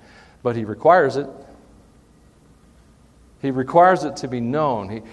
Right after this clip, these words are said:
He requires it to be in relationship. And that's where stillness comes in. You see, God wasn't in the wind, and He wasn't in the earthquake, and He wasn't in the fire. Those are all things that demand attention. God was in the stillness.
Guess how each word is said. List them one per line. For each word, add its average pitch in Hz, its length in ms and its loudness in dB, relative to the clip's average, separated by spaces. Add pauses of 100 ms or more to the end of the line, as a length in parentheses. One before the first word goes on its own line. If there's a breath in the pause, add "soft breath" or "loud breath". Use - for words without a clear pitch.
(140 loud breath)
He 135 80 -10
requires 131 680 2
it - 280 -10 (720)
to - 80 -12
be 127 100 -4
in 123 100 -4
relationship. 117 760 -6 (1160 soft breath)
And 127 160 -6
that's 143 240 2
where 147 140 -2
stillness 151 480 -6
comes 107 300 -14
in. 110 120 -10
You 123 60 -8
see, 139 220 -8
God 131 260 0
wasn't 127 300 -2
in 151 160 -2
the 123 80 -6
wind, 113 320 -4
and 110 100 -8
He 110 40 -6
wasn't 120 300 -4
in 127 80 -8
the 110 140 -6
earthquake, 117 460 -4
and 110 100 -10
He 110 40 -8
wasn't 113 340 -6
in 127 160 -6
the 117 60 -10
fire. 123 540 0 (240 loud breath)
Those 143 220 0
are 147 100 6
all 139 160 8
things 139 340 -4
that 135 140 -8
demand 123 380 -2
attention. 139 480 -6 (300 loud breath)
God 123 220 2
was 117 180 -4
in 120 100 -4
the 110 60 -6
stillness. 143 580 -6